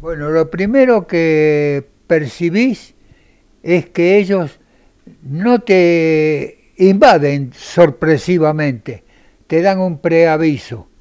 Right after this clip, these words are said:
¿Por qué? Porque nosotros, los terrestres, humanos vivos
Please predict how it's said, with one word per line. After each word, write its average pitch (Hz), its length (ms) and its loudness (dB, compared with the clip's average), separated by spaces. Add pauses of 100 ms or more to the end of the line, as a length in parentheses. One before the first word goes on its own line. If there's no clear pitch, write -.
(640)
¿Por 175 240 0
qué? 156 340 -2 (1300)
Porque 175 380 -2
nosotros, 180 640 -2
los 147 220 -6
terrestres, 175 760 -4 (1120)
humanos 170 840 -4
vivos 147 800 -4